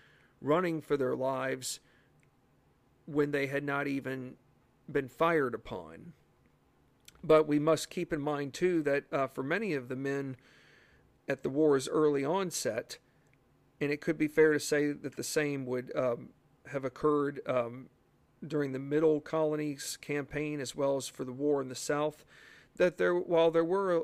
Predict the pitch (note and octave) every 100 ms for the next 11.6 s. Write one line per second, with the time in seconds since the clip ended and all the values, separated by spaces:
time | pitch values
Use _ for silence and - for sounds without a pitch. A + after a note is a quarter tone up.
0 | - D#3+ D#3+ E3 D#3 D#3 F#3+ F3+ C#3+ C3+
1 | D3 C#3+ C3 D3 C3+ B2+ - D#3 D#3+ D3
2 | - C3+ B2 D3 C#3 B2 C3 C3 B2+ B2
3 | A#2+ A#2 D3+ E3 A#2 B2 - - - -
4 | - - D#3+ D#3+ E3 D#3+ D#3+ - D3 C3
5 | C#3+ C#3+ C3+ C#3 C#3 C3+ - D3 C#3+ C#3
6 | C3+ C#3+ C#3 B2+ B2 B2 B2+ B2 B2 _
7 | _ _ _ _ D3 D3 B2+ C3+ C3+ C#3
8 | C3+ C3+ C3 C3 B2+ A#2+ - - C#3 C3
9 | - - _ - C3+ B2+ B2+ C#3+ C#3+ B2+
10 | B2+ - _ _ _ - - C3 B2+ C#3
11 | D3 B2+ A2 F#2 -